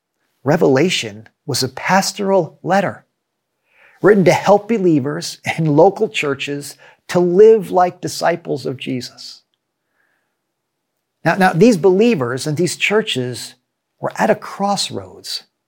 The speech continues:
The last eyewitnesses to Christ's earthly ministry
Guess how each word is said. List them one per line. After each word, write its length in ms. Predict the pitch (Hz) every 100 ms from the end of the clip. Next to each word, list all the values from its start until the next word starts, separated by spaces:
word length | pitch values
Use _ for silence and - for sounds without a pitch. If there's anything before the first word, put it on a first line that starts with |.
| _ _ _ _ _ _ _ _ _ _ _ -
The 100 | 147
last 560 | 135 160 214 220 220 - -
eyewitnesses 1000 | 190 196 180 175 185 175 160 - 110 107
to 120 | -
Christ's 520 | - - 165 160 -
earthly 360 | 170 180 180 165
ministry 600 | 156 160 156 - 123 110